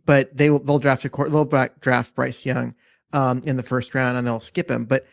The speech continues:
it, a, a smart team would be like the, um, the Pittsburgh Steelers, right? In, in the third, early in the third round, uh, or late in the, in the second, where they've got guys they know they can win with, even if they suck. Um,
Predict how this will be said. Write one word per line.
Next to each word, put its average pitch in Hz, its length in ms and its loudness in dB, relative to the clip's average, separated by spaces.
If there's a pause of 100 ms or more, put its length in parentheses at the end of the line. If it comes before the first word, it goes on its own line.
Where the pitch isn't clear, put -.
(320)
it, 170 180 -2 (1000)
a, - 220 -8
a 147 100 -4
smart 175 400 -4
team 160 240 -4
would 139 160 -6
be 131 200 -2
like 127 220 -4 (320)
the, 131 440 -2
um, 120 320 -4 (560)
the 151 80 -2
Pittsburgh 131 460 -6
Steelers, - 520 -14 (220)
right? 127 300 -4
In, 123 400 -2
in 131 120 -2
the 120 80 -6
third, 127 360 -2
early 143 300 0
in 139 100 -2
the 131 40 -6
third 127 340 -2
round, 120 420 -2 (400)
uh, 127 120 0
or 127 240 2
late 131 180 0
in 151 80 -6
the, 135 160 -6
in 131 160 -2
the 127 80 -6
second, 117 480 -6 (280)
where 131 120 0
they've 127 240 -2
got 139 380 2
guys 127 440 2
they 120 140 -2
know 127 240 0
they 143 120 -2
can 156 260 -6
win 131 480 0
with, 117 420 -2
even 123 240 -4
if 131 180 -4
they 131 120 -6
suck. 113 440 -4 (420)
Um, 123 380 0